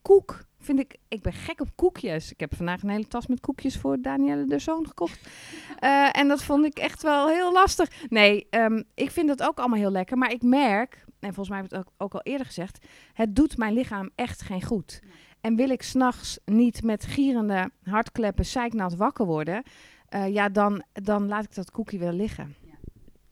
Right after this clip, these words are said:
Speaker 2: Ja, j-, jij noemde net, eh, Hans even. En, en toen jij hier zelf aan het, eh, omschrijven was, dacht ik, nou, is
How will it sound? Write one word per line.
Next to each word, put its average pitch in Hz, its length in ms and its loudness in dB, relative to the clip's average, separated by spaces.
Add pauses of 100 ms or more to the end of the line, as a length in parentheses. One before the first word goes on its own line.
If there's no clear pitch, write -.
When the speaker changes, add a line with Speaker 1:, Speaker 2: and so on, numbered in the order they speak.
(320)
Speaker 2:
Ja, 220 180 -4
j-, 214 220 -4
jij 226 120 0
noemde 220 260 0
net, 214 280 -2
eh, 190 640 -2
Hans 208 260 0
even. 190 440 -4
En, 185 160 -2
en 202 280 -6
toen 247 160 8
jij 208 180 2
hier 202 160 2
zelf 202 340 -4
aan 190 140 -4
het, 190 220 -6
eh, 180 260 -4
omschrijven 202 540 -2
was, 175 140 -2
dacht 165 160 -4
ik, - 60 -18
nou, 156 120 -8
is - 120 -14